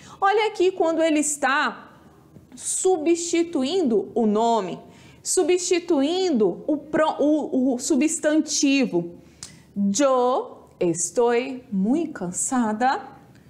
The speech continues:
Ustedes son buenas personas. Pablo fue de vacaciones a Italia. Él se quedó quince días allá.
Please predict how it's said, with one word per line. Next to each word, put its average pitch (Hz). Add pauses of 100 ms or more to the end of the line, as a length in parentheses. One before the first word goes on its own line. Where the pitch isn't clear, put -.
(500)
Ustedes 294 (120)
son 247
buenas 285
personas. 226 (800)
Pablo 330
fue 277
de 196
vacaciones 247 (140)
a 185
Italia. 233 (640)
Él 277 (260)
se 190
quedó 254 (340)
quince 320
días 254 (260)
allá. 196